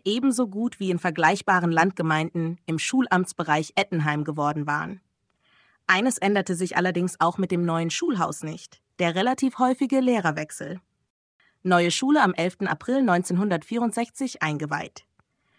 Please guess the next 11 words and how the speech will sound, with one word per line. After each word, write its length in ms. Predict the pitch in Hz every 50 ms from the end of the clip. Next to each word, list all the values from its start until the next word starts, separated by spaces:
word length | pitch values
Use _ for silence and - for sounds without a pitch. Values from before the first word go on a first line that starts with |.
| _ _ -
Mit 220 | - 214 220 214
zu 100 | - 233
den 160 | 196 190 180 175
längsten 460 | 170 175 202 262 - - - 294 285
im 100 | 262 226 -
Ort 220 | 170 196 226 - -
arbeitenden 580 | - 170 175 180 180 175 - 190 175 160 160
Lehrer 440 | 151 143 143 165 190 262 277 311 330 302
gehörte 380 | 240 208 208 220 220 269 - -
auch 100 | 196 -
Max 340 | 214 214 226 - - -